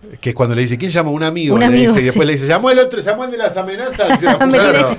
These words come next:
Speaker 1: Y es
Speaker 3: "Me tiene,
Speaker 1: espectacular
Speaker 3: me tiene
Speaker 1: esa
Speaker 3: podrida,
Speaker 1: escena.
Speaker 3: está
Speaker 2: Sí.
Speaker 3: lleva todo el día llamando".
Speaker 2: Sí.
Speaker 3: Eh,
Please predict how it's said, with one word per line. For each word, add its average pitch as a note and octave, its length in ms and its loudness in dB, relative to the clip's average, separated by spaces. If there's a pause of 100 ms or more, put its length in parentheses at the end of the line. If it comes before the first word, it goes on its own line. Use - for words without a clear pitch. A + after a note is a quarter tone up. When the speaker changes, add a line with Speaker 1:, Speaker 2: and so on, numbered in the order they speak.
Speaker 1:
Y F#3+ 60 -2
es F3+ 80 -2
Speaker 3:
"Me A#3 80 2
tiene, G#3+ 160 2
Speaker 1:
espectacular G3+ 460 4
Speaker 3:
me A#3+ 60 2
tiene A3+ 140 4
Speaker 1:
esa F#3+ 80 0
Speaker 3:
podrida, G3 340 4
Speaker 1:
escena. D3+ 160 4
Speaker 3:
está G3 160 0
Speaker 2:
Sí. G3 160 -2
Speaker 3:
lleva F#3+ 160 2
todo G#3 140 4
el G3+ 60 2
día G3+ 140 2
llamando". A2+ 440 -2
Speaker 2:
Sí. F3+ 240 -6 (200)
Speaker 3:
Eh, C#3 300 2